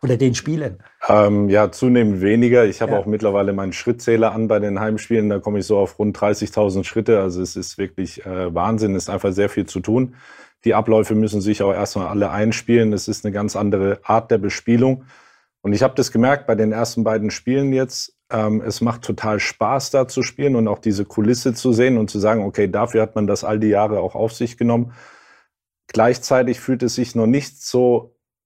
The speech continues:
Speaker 2: heimisch oder, oder vertraut an, wie man das eigentlich aus dem Olympiastützpunkt, äh, kannte. Vielleicht geht's dem Niki genauso, ich weiß nicht, aber und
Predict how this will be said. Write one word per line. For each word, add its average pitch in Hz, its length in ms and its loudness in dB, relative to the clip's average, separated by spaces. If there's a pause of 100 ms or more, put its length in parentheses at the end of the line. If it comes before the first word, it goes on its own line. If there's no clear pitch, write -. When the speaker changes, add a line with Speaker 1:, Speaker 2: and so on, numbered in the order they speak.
(120)
Speaker 2:
heimisch 139 560 0
oder, 110 220 2
oder 107 340 0
vertraut 117 580 0
an, 120 380 -2
wie 113 80 0
man 110 160 0
das 110 160 -2
eigentlich 110 320 -2
aus 107 140 -2
dem 110 120 0
Olympiastützpunkt, 104 840 0
äh, 95 420 -10
kannte. 110 440 0
Vielleicht 98 340 -4
geht's 104 200 -4
dem 107 100 0
Niki 104 200 0
genauso, 107 320 0
ich 98 120 -4
weiß 113 200 0
nicht, 123 160 -2
aber 101 200 0 (600)
und 117 400 2